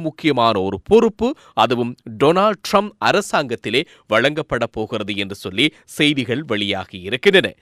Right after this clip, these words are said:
இன்றைய காலகட்டத்தினுடைய மிக முக்கியமான தேவையாக மாறி எல்லா துறைகளிலும் இப்போது அபரிதமான வளர்ச்சியை காட்டி வரக்கூடிய இந்த ஏ ஐ தொழில்நுட்பம், அதாவது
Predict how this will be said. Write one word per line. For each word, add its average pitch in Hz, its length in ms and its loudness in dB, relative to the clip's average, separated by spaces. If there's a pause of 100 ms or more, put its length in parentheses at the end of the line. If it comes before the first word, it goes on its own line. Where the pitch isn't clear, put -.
(340)
இன்றைய 151 440 2 (200)
காலகட்டத்தினுடைய 117 960 0 (400)
மிக 139 320 2
முக்கியமான 170 720 -2
தேவையாக 120 600 0
மாறி 123 260 4 (420)
எல்லா 185 240 4 (240)
துறைகளிலும் 147 560 2 (300)
இப்போது 127 340 2 (360)
அபரிதமான 185 520 2 (100)
வளர்ச்சியை 139 460 -2
காட்டி 113 320 0
வரக்கூடிய 107 580 -2 (380)
இந்த 107 240 -4 (240)
ஏ 156 60 4 (260)
ஐ 113 80 2 (200)
தொழில்நுட்பம், 107 540 -2 (280)
அதாவது 110 380 0